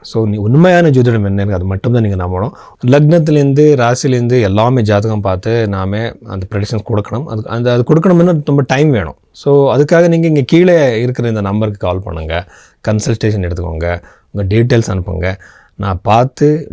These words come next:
டீட்டெயிலா பார்த்து உங்களுக்கு நான் ப்ரெடிக்ஷன் கொடுக்குறேன். சரி, இப்போ நாம ராசி பலன் பத்தி பார்க்கலாம்.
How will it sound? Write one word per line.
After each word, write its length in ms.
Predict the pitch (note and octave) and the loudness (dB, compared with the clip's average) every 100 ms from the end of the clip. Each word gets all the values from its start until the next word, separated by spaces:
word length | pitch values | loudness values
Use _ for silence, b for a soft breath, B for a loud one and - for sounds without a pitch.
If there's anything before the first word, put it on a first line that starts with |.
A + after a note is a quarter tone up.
| G2 | 0
டீட்டெயிலா 380 | A#2 C#3 C3+ B2 | 2 2 2 2
பார்த்து 340 | A2+ G#2+ D#3+ | -2 -4 -4
உங்களுக்கு 440 | F#2 F2 F2 E3 G3+ | -6 -6 -8 -12 -12
நான் 260 | G2 F2+ - | -10 -10 -10
ப்ரெடிக்ஷன் 340 | F2+ - G#2 F2 | -10 -10 -12 -10
கொடுக்குறேன். 260 | D#2 - - | -12 -14 -20
சரி, 200 | - F3+ | -2 2
இப்போ 140 | F3 E3+ | 4 4
நாம 240 | D3 C3+ | 4 4
ராசி 300 | A#2 C3 - | 4 2 2
பலன் 240 | C#3 C3 B2 | 2 2 0
பத்தி 460 | A2+ A#2 G2+ F#2 | -2 0 0 -2
பார்க்கலாம். 500 | F2 F2+ E2 G#2+ C#3+ | -4 -6 -6 -8 -10